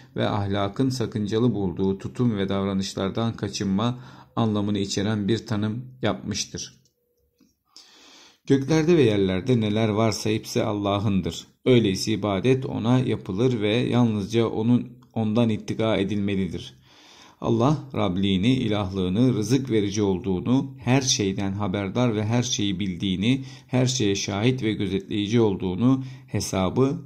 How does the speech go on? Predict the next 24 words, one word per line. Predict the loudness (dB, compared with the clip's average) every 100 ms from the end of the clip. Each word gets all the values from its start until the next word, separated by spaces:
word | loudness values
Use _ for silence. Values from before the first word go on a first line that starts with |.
| -4
çabuk | 0 2 0 -2
gören | -2 0 0 0
ve | -2
cezasının | -2 -2 -2 -2 -4 -4 0 2 2
şiddetli | 0 -4 -4 -4 -4 2
olduğunu, | 2 2 0 -2 -2 2 0 0 -8 -6 2
bu | 4
nedenle | 4 2 -2 -2
kendisinden | -2 -2 -2 -4 0 2 2
ittika | 0 -4 2 4 4
edilmesini | 0 -2 -4 -2 2 2 0 0
emrediyor. | 2 2 2 0 -2 -4 -10 _ _ _ _ _ _
Takva | -4 -4 -2 0 2
sahibi | 2 0 0 0
olmanın | 0 0 0 0 2
gereği | 0 0 0 0
şu | 2 2 4
ayetle | 2 -2 -2 0 0 -2
çok | -2 -2 -4
net | -10 -10 -8
bir | -4
şekilde | -4 -6 -6 -4
ortaya | -4 -6 -6 -4 -4 -6 -10 -18 -20 -20 _ _
konuluyor. | -2 0 0 0 -2 -4